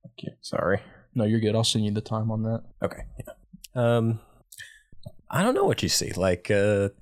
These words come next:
Speaker 1: apparently it's some sort of, like, beast that has super sharp claws. That's the only, you know, real description that I've ever been able to find, 'cause it apparently just rips your stomach open, and that's that.
Speaker 2: And I feel like I've heard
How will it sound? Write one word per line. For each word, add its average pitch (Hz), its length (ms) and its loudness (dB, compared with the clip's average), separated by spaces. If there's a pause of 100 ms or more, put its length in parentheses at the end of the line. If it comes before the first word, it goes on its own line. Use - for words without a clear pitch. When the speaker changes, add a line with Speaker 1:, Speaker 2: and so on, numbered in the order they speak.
(380)
Speaker 1:
apparently 127 640 2
it's 98 160 2
some 110 240 2
sort 107 280 2
of, 95 140 2
like, 90 320 0
beast 104 320 2
that 78 100 0
has 92 240 2
super 117 360 0
sharp 101 340 2
claws. 101 420 2
That's 101 200 0
the 104 120 2
only, 101 600 0
you 98 120 0
know, 87 440 0
real 117 180 2
description 104 500 2
that 90 100 2
I've 90 160 2
ever 90 320 2
been 90 140 0
able 90 140 2
to 90 60 2
find, 95 260 0
'cause - 100 -4
it 87 60 0
apparently 98 300 0
just - 140 -4
rips 101 380 0
your 104 100 2
stomach 104 380 0
open, 95 240 -6
and 101 120 -6
that's 92 240 -2
that. 101 340 0 (320)
Speaker 2:
And 143 120 6
I 131 60 8
feel - 260 2
like 190 200 4
I've 123 140 0
heard 131 640 2